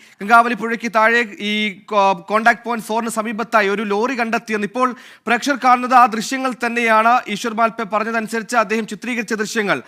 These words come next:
ലോറിയുടെ എന്ന് സംശയിക്കുന്ന ടയർ, അതായത് ഒരു ലോറി അവിടെ ഉണ്ട് എന്ന കാര്യം ഇപ്പോൾ ഏകദേശം ഉറപ്പിച്ചിരിക്കുന്നു. ടാങ്കറാണോ അർജുന്റെ ലോറിയാണോ എന്ന കാര്യത്തിന് സ്ഥിരീകരണമില്ലാത്തത്. ആ, അരുൺ പൂപ്പറമ്പ, ആ, ചേരാം. എന്താണ് വിവരങ്ങൾ? ഇപ്പോൾ പ്രേക്ഷകർ ദൃശ്യങ്ങൾ കാണുന്നുണ്ട്. ആ വെള്ളത്തിനടിയിൽ ആ ലോറിയുടെ ദൃശ്യങ്ങൾ കാണ-, ആ,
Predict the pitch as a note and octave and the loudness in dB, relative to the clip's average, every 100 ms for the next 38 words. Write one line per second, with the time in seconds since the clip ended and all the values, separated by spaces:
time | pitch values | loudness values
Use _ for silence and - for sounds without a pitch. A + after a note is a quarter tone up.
0 | - - F3 G#3 A#3 A#3 A3 G#3+ G#3 A3+ | -18 -8 -2 0 0 -2 -2 -6 -4 -4
1 | A3 A3+ A#3+ A#3 G#3 F#3+ F3+ G#3 A3+ A3 | -4 -4 -4 2 2 4 0 -2 -2 0
2 | C4+ C#4 C4+ B3+ C4 D4+ C#4 A#3+ A#3+ A#3+ | 2 2 2 0 2 2 2 2 2 2
3 | F#3+ A#3 A3 A3 A#3+ A#3+ G#3+ A3 A3+ A3+ | -4 -2 0 0 -4 -4 -6 -4 -6 -6
4 | A3+ - A3 A#3+ - - - G3 G#3+ B3 | -6 -4 -6 -6 -10 -20 -2 4 4 4
5 | B3+ A#3+ B3+ G#3+ G3+ B3 A#3 A3+ A#3 A#3 | 4 4 4 4 2 -2 0 0 2 0
6 | A3+ A3 A3 A3 G#3+ G3+ A3+ A#3+ A3+ A3 | 2 0 0 -2 -6 -6 -4 -2 -2 2
7 | A3 A3 B3 A#3+ - - _ - G#3+ A3 | 0 2 0 0 -2 -20 _ 2 6 8
8 | A3+ A3+ C4 A3 A3+ C#4 C4+ C#4 - - | 10 8 4 -2 -2 0 2 2 0 2
9 | A3+ A3+ G#3+ - B3+ A#3+ G3 G3+ A3+ C4 | 6 6 4 0 4 4 2 -4 0 0
10 | B3 A#3+ B3+ C4 B3+ A3 C4 B3 G3 A#3 | 0 -2 -2 -2 -4 -4 -4 -4 -4 -4
11 | - C4+ A#3+ - C4+ C4+ A#3+ C4 B3+ A#3+ | -2 -4 -4 -6 -6 0 2 2 0 4
12 | A3+ G#3+ A3 A3+ A#3 A3+ B3 B3+ - - | 4 6 2 -2 -2 -2 -2 -6 -10 0
13 | G#3+ A3+ A#3 A#3 A3+ A3 - B3 B3+ B3+ | 4 4 4 0 -2 -2 -6 -2 -2 -2
14 | G#3+ A3 A#3 - G3 | 0 2 2 0 0